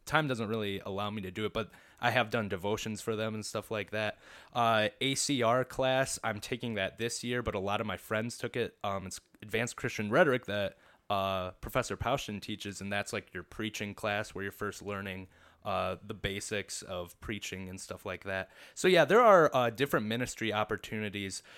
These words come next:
but it also, um, what I found at M L C is that the ministry opportunities are there if you want them.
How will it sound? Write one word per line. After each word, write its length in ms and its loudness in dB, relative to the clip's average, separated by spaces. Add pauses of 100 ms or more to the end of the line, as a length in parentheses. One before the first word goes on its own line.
(180)
but 260 4
it 80 -2
also, 600 6
um, 300 0
what 100 0
I 40 2
found 260 0
at 120 0
M 140 -4
L 80 -4
C 380 -4 (340)
is 180 -6
that 380 0 (120)
the 200 -8
ministry 500 2
opportunities 880 0
are 140 2
there 420 2
if 180 -6
you 120 -2
want 360 -2
them. 340 -6